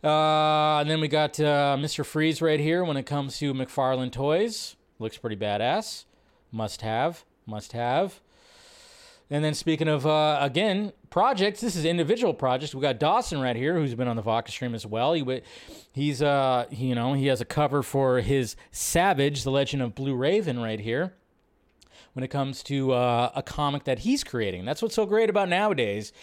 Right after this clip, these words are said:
It's like you can create stuff on your own and put it out there for people to see.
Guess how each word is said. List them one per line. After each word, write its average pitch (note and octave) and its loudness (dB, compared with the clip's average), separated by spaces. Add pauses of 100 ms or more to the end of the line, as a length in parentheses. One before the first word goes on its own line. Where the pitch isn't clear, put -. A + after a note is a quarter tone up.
(180)
It's C#3+ -2
like D3 -2
you F3+ -4
can - -6
create F3 0
stuff C#3+ 0 (320)
on E3 0
your G#3+ 0
own D3 2
and C3 -6
put C#3 -4
it B2+ -4
out C3+ 0
there C3+ -2
for C3 -6
people A#2 -8
to A#2+ -12
see. G3 0